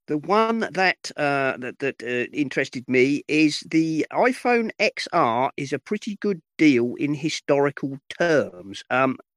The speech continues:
and this was on Reddit. It's, um, it's a chart. Uh, it shows basically, uh, the launch price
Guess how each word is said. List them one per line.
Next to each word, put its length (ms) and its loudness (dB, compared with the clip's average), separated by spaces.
and 100 0
this 140 2
was 140 0
on 260 4
Reddit. 400 0
It's, 300 -6
um, 560 0
it's 200 -6
a 100 -18
chart. 520 0
Uh, 420 -6
it 260 -6
shows 640 0
basically, 640 -4
uh, 240 0
the 420 -6
launch 380 0
price 500 0